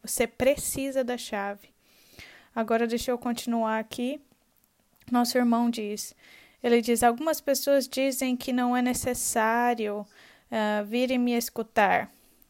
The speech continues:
porque eu sempre prego e ensino a mesma coisa." Eu concordo totalmente com essa frase. Escutem isso. "O que eu sirvo é sempre",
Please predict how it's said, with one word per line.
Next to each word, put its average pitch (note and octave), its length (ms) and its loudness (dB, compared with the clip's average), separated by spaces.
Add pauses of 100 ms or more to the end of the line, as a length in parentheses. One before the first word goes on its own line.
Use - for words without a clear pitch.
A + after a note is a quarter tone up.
(300)
porque A#3 260 -2
eu A3+ 60 0
sempre C4+ 360 0
prego B3 880 4
e G#3+ 300 -4
ensino C#4 380 -2
a C4+ 40 0
mesma C4+ 300 -4
coisa." A3+ 580 -6 (560)
Eu C4 140 0
concordo D4 480 2
totalmente D4+ 760 -2
com - 120 -10
essa A3+ 200 -4
frase. G#3 580 -6 (140)
Escutem C4 680 0
isso. - 200 -10 (760)
"O A3+ 100 -4
que - 160 -4
eu B3 160 6
sirvo C4+ 800 0
é A3+ 160 6
sempre", A3+ 1080 0